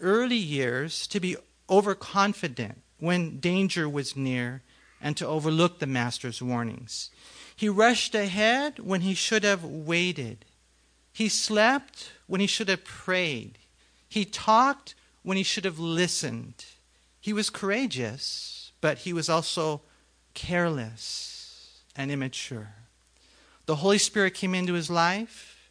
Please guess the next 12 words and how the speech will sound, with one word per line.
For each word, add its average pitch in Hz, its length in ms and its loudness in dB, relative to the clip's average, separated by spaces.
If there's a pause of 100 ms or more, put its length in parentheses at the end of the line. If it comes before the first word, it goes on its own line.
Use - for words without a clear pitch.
and 131 180 -4
Peter 180 320 -4
grew 160 300 -4
up 123 240 -4 (520)
and 131 80 -2
became 127 760 -6 (180)
an 120 180 -10
awesome 127 640 -2 (180)
apostle 127 600 -6
of 117 120 -12
Christ, 117 680 -12
humble 208 640 0